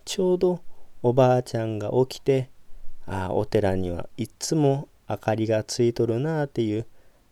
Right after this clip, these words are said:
そんな感じだったんですね。で、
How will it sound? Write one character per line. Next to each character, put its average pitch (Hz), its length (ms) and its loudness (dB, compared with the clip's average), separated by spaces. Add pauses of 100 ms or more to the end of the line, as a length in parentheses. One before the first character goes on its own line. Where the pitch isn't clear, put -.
(280)
そ - 240 -4
ん 98 220 0
な 92 260 0 (1000)
感 101 240 -4
じ 98 160 -8
だ 123 100 -4
っ 143 60 -6
た 123 200 0
ん 98 100 -2
で - 100 -8
す - 160 -8
ね。 123 200 -2 (1700)
で、 165 320 0